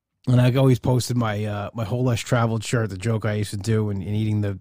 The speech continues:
the donut that's on, on this T-shirt. Um, but yeah, no, I'm, I'm a, I, donut's my favorite kind of cake-like thing, and it's, uh, it's scary, but I gotta stay away from it for a little while. So we had our last, uh,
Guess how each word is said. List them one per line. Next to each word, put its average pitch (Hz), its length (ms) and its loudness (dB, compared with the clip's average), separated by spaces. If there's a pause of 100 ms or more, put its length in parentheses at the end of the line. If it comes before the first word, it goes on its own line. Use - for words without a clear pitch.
the 101 80 -10
donut 110 400 2
that's 101 200 -6
on, 104 380 -4
on 101 180 -6
this 95 140 -10
T-shirt. 107 560 -2 (960)
Um, 98 520 -6 (1120)
but 175 120 4
yeah, 202 220 6
no, 131 100 0
I'm, 165 200 -2
I'm 175 140 -2
a, 190 100 -2 (140)
I, 156 200 -2 (380)
donut's 226 280 6
my 208 140 6
favorite 180 440 4
kind 160 220 2
of 151 60 -2
cake-like 135 420 2
thing, 98 260 -8 (220)
and 117 200 -4
it's, - 400 -6
uh, 123 300 0
it's 127 200 -6
scary, 175 420 4
but 147 160 4
I 135 60 0
gotta 143 200 2
stay 143 140 0
away 135 180 2
from 117 180 -2
it 107 60 -6
for - 60 -6
a 117 40 -4
little 117 140 -2
while. 104 320 -4 (1040)
So 117 200 0
we 120 160 0
had 123 180 2
our 123 140 2
last, 127 440 0
uh, 123 340 2